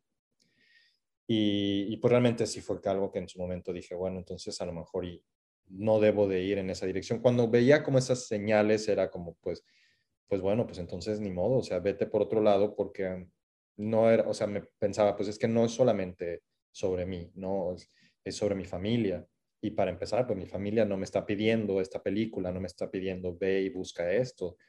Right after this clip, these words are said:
soy yo. Entonces, pues no, no quería involucrarlos en ciertas,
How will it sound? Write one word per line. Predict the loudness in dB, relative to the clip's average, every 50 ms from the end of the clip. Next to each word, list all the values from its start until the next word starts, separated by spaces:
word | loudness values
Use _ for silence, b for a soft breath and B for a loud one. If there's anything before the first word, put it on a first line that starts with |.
| _ _ _
soy | -12 -4 -2 -2 0 4
yo. | 6 8 8 6 6 0 -10 -18 _ _ b b b b _ -6
Entonces, | -4 -4 -4 -2 0 0 0 0 0 0 2 2 4 2 2 -2
pues | -8 -8 -6
no, | -4 -4 -4 -4 -6 -10 _ _ _ _ _ _ _ -4
no | 2 2 2 4
quería | 6 4 4 6 6 4
involucrarlos | 4 2 0 -2 -2 -2 -2 0 2 2 2 0 0 -2 -2 -4 -8 -14 _ -10
en | -10 -8 -8 -10
ciertas, | -10 -6 -2 -2 -2 -2 -4 -6 -4 -4 -4 -4 -6 -10 _